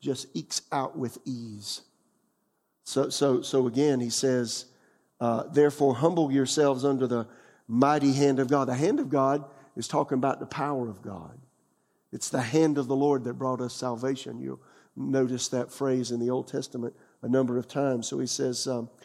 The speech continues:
"Humble yourselves under the mighty hand of God," the rule of God, you could say,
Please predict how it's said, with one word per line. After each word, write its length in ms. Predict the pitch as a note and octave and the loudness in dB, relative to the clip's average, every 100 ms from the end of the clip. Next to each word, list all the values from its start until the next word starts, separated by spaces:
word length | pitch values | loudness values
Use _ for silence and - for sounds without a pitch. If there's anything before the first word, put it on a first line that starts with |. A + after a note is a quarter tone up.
| - - _ _ - | -20 -20 _ _ -12
"Humble 400 | A#2+ F3 F3+ D#3+ | 2 4 4 2
yourselves 460 | D3+ C#3+ D#3+ D#3 D3+ | 2 4 6 6 4
under 240 | D3 C3+ | 4 2
the 100 | B2+ | 4
mighty 320 | C#3+ C#3 B2+ | 4 4 0
hand 340 | B2+ D3 E3+ C#3 | 2 4 4 2
of 100 | A2 | 0
God," 240 | C3+ C3+ | 0 2
the 80 | C#3 | 0
rule 340 | D3 A3 C4+ | 0 2 2
of 120 | A#2+ | 0
God, 280 | G#2 A#2+ B2 | -2 -8 -8
you 100 | C#3+ | -12
could 180 | - - | -12 -12
say, 260 | - - | -10 -12